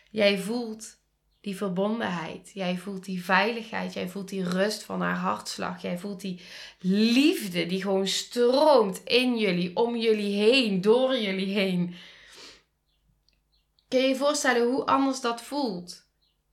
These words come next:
Als een moeder die niet aanwezig is.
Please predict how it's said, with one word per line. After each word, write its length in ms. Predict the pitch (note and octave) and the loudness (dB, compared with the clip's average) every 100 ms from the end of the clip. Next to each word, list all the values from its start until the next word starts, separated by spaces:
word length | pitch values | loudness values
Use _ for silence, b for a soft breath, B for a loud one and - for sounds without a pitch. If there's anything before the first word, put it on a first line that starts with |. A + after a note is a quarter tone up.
| _ _ b b b | _ _ b b b
Als 220 | A3+ A3+ | 2 6
een 120 | A3 | 4
moeder 400 | A#3 C#4 B3 A3 | 4 4 2 0
die 340 | G#3+ G#3+ G#3+ b b b _ _ _ _ | -2 -4 -8 b b b _ _ _ _
niet 300 | A3+ D4 D4 | 4 4 4
aanwezig 580 | A#3 A#3+ C#4+ D4 A3 F#3 | 2 4 2 2 -6 -10
is. 420 | - - - | -10 -12 -16